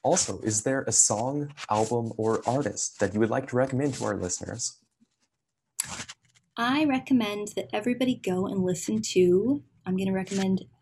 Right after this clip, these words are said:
Speaker 2: a super old, non-contemporary, uh, not new and exciting artist, but one that maybe many people are not listening to anymore.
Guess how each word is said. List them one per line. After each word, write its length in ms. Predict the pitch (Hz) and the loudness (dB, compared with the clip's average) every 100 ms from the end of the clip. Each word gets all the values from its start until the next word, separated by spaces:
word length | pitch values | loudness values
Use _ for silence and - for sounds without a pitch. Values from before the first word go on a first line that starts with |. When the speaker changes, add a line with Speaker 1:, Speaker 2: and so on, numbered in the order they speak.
| _ - | _ -14
Speaker 2:
a 60 | 185 | -12
super 760 | - - 247 254 240 240 233 - _ _ - | -6 -4 -2 -2 -2 -2 -8 -16 _ _ -4
old, 360 | 226 226 196 185 | 0 2 2 2
non-contemporary, 1400 | 202 196 220 220 220 220 214 226 214 190 180 180 185 - _ _ _ _ _ _ - - | 0 0 0 0 -2 -2 -4 -2 0 0 4 4 4 0 _ _ _ _ _ _ -12 -4
uh, 360 | 185 185 180 - | -2 0 -2 0
not 300 | 190 202 208 | 0 2 0
new 180 | 208 208 | 0 0
and 120 | 202 | -2
exciting 440 | 190 202 208 202 | -4 -2 0 2
artist, 420 | 202 220 196 180 - | 2 2 2 0 -2
but 160 | 185 | -4
one 200 | 185 208 | -2 -4
that 140 | 208 - | -4 2
maybe 640 | 190 202 202 202 202 - _ | 2 2 -2 -2 -2 -4 _
many 240 | 196 202 202 | -4 -4 -4
people 260 | 202 - | -6 -6
are 60 | 185 | -2
not 180 | 196 - | -2 -2
listening 300 | 190 - 190 | -4 -4 -2
to 120 | 196 | 0
anymore. 500 | 175 185 185 190 175 | 0 2 2 2 -2